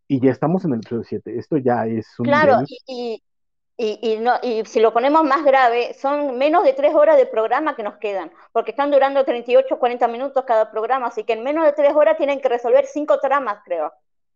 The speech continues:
Speaker 2: si no conté mal.
Speaker 1: No, más, no, muchas más. O sea, el pro-, el pro-, sí, y aparte tienen que regresar al siglo veinticuatro. Eh, o sea, esto, esto está,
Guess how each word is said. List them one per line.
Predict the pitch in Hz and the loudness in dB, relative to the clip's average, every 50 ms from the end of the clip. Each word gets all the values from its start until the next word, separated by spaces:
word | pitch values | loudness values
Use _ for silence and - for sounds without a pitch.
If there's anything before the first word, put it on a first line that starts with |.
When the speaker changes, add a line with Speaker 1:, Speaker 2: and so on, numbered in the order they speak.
| _ _ _ | _ _ _
Speaker 2:
si | - 208 | -10 -6
no | 214 202 | -4 -4
conté | 214 202 202 208 226 202 | -4 -4 -6 -4 -8 -6
mal. | 196 190 190 185 - | -6 -6 -8 -6 -2
Speaker 1:
No, | - 190 220 185 | 0 2 2 2
más, | 151 143 147 185 220 - _ - | 2 0 0 0 -2 -4 _ -10
no, | 131 165 190 151 | -8 -6 -6 -6
muchas | 120 113 117 123 147 180 240 262 - - 139 113 | -8 -10 -6 0 2 4 4 2 2 0 -2 0
más. | 117 190 170 139 131 | 0 0 0 0 -2
O | 131 135 | -2 -2
sea, | - 165 151 | 0 0 0
el | 147 | 0
pro-, | - 214 233 208 202 - | 2 0 2 2 2 0
el | 175 165 | 0 -2
pro-, | - 160 160 160 170 165 151 | 0 2 2 0 0 -2 -2
sí, | 120 165 160 | 2 2 4
y | 160 | 4
aparte | - - - 220 220 233 | 4 2 0 -2 -2 -2
tienen | 233 247 247 | -2 -2 0
que | 208 202 | 0 0
regresar | 160 135 127 110 170 190 190 | 0 0 -2 0 2 2 2
al | 151 - | 0 -2
siglo | 139 127 120 | -6 -10 -8
veinticuatro. | 117 107 - 101 - - 101 - _ _ _ _ _ _ _ _ _ _ _ _ _ _ | -10 -10 -12 -14 -12 -12 -12 -12 _ _ _ _ _ _ _ _ _ _ _ _ _ _
Eh, | - 135 - | -8 -8 -6
o | - 139 | -4 0
sea, | 120 175 185 | 2 2 2
esto, | 208 190 - 254 233 220 - - | 2 2 2 4 4 4 4 2
esto | 185 185 - 220 214 202 180 156 139 127 | 0 2 4 2 4 4 2 0 0 -2
está, | 120 107 _ - 139 139 139 | -4 -6 _ 0 2 2 2